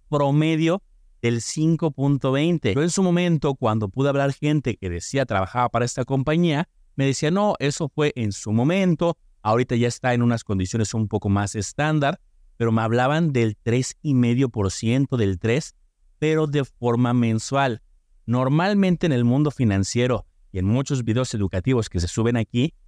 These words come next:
siempre se habla en términos anualizados. Eso es lo más general hablando de estrategias de rendimiento a tasa fija.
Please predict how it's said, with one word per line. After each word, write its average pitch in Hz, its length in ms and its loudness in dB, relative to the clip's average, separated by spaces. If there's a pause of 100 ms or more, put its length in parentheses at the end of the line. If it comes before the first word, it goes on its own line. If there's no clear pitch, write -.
(140)
siempre 165 380 0
se - 160 -2
habla 143 260 0
en 120 220 0
términos 131 520 0
anualizados. 135 840 0
Eso 135 180 -2
es 156 80 2
lo 135 80 2
más 117 300 0
general 131 480 -2
hablando 117 420 0
de 120 80 2
estrategias 104 600 -2
de 113 100 0
rendimiento 92 560 2
a 101 40 0
tasa 92 300 -2
fija. 170 380 0